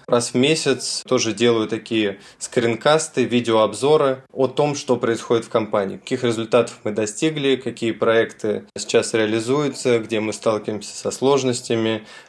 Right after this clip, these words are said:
где мы добились успеха. И, ну, вот в таком формате видео у нас регулярные отчеты, регулярные сводки новостей тоже выходят. Благодаря этому люди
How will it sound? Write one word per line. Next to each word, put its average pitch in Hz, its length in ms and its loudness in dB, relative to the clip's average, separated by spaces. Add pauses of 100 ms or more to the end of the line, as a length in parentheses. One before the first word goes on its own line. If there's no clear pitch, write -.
(100)
где 113 220 0
мы 104 100 0
добились 101 460 -4
успеха. 123 760 0 (120)
И, 123 480 0 (100)
ну, 113 60 -4
вот 104 140 -4
в - 40 -20
таком 113 500 0 (220)
формате 117 840 2
видео 120 640 0 (320)
у 117 120 -4
нас 117 420 2 (100)
регулярные 120 960 4
отчеты, 113 800 0
регулярные 107 720 0 (420)
сводки 123 420 0
новостей 110 600 2
тоже 113 280 0
выходят. 104 680 -4
Благодаря 107 400 2
этому 117 240 0
люди 107 360 -2